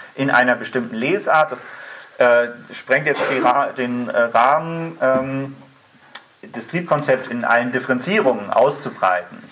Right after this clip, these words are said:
Ich greife ein, eine Differenzierung heraus, die hier, glaube ich,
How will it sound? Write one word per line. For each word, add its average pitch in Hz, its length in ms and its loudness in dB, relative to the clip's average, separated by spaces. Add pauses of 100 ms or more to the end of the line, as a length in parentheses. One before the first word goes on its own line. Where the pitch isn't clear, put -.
(420)
Ich - 40 -20
greife 110 360 2
ein, 117 220 0
eine 117 520 0
Differenzierung 123 460 -4
heraus, 117 440 0
die 143 100 -12
hier, 139 120 -4
glaube 120 280 4
ich, 120 120 -12